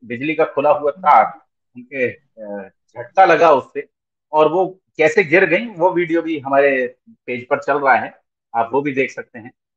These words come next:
लेकिन फरीदाबाद ऐसे समय में, जिस समय में हमें ये जानकारी नहीं है कि कौन सी सड़क पर कहाँ गड्ढा है, कहाँ manhole जो है वो खुला हुआ है, कहाँ बिजली का तार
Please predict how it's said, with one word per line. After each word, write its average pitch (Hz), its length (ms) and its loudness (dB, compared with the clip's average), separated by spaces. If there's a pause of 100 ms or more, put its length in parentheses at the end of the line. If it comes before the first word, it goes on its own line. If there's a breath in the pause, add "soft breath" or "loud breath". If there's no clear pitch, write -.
(200)
लेकिन 220 360 -2 (220)
फरीदाबाद 190 640 2 (460)
ऐसे 165 320 4
समय 175 300 0
में, 120 200 -8 (140)
जिस 139 260 -16
समय 151 220 -4
में 151 160 -6
हमें 147 240 -6
ये 139 240 -4
जानकारी 170 480 0
नहीं 156 180 -8
है 160 240 4
कि 170 140 -12
कौन 156 420 -4
सी 202 180 -6
सड़क 135 220 -2
पर 139 260 2 (400)
कहाँ 147 260 2
गड्ढा 120 360 4
है, - 220 -2 (500)
कहाँ 170 360 4
manhole 143 720 -2
जो 127 240 0
है - 180 -4 (200)
वो 123 180 -16
खुला 170 160 4
हुआ 208 300 4
है, 120 100 -2 (460)
कहाँ 165 320 4
बिजली 151 300 -4
का 185 180 4
तार 180 640 4